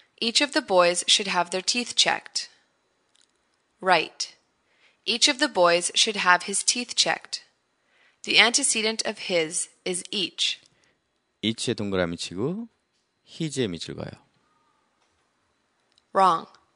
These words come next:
Speaker 1: Neither of the girls had remembered to bring their notebook. Right.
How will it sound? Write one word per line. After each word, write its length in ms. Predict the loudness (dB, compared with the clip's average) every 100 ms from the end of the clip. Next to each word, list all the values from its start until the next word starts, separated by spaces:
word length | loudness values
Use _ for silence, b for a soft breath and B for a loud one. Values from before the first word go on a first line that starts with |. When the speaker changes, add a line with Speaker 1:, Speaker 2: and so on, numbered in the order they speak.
| _ _ _ b b b b
Speaker 1:
Neither 360 | 4 6 6 2
of 100 | 2
the 120 | 0
girls 340 | 4 4 4
had 140 | -2 0
remembered 440 | 2 2 0 0
to 120 | -2 -2
bring 240 | -4 -4
their 160 | -6 -2
notebook. 600 | -2 -2 -6 -8 -14 -20 _ _ _ _ _ _ _ _ _ _ _
Right. 460 | 0 0 0 -10